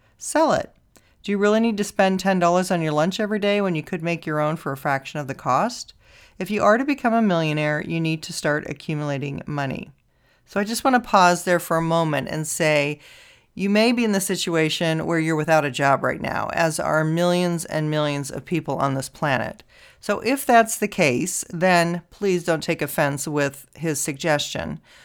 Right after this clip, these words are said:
But think about maybe how you could redo your resume, how you could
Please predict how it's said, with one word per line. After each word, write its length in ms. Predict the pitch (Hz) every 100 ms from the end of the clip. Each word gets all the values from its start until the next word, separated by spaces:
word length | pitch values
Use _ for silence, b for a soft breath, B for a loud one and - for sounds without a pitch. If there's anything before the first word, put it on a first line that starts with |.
| b b _
But 500 | 277 294 156 - -
think 380 | - - 302 330
about 420 | 190 147 147 165
maybe 360 | 196 202 226 220
how 140 | 202
you 260 | 190 185 180
could 400 | - 180 170 160
redo 460 | 156 165 190 233
your 140 | 247 262
resume, 720 | 151 131 135 135 135 196 247 b b b b
how 220 | 185 185
you 400 | 175 170 175 170
could 720 | - 185 170 160 156 147 151